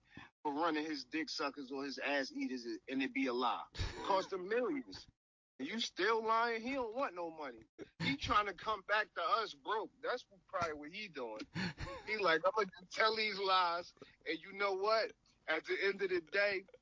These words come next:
niggas will accept me." You know? Maybe he trying to prove a point. You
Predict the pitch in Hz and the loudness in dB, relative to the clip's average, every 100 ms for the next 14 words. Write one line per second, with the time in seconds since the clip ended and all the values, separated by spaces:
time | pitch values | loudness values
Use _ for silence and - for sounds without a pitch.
0 | _ _ _ 247 302 247 190 190 170 165 | _ _ _ -14 -2 0 0 -2 -2 -2
1 | 156 - - 165 120 92 82 _ - 165 | -2 -4 -2 -2 -4 -10 -18 _ -2 0
2 | 160 131 - 127 285 320 339 180 175 233 | 0 -4 4 4 4 0 -2 -2 0 2
3 | 247 233 247 220 233 202 185 - 190 185 | 0 -4 -4 -2 -2 -2 -2 -6 -12 -10
4 | 160 - 170 139 - - - - - - | -10 -10 -8 -8 -10 -8 -8 -6 -12 -16
5 | - _ - - | -20 _ -20 -18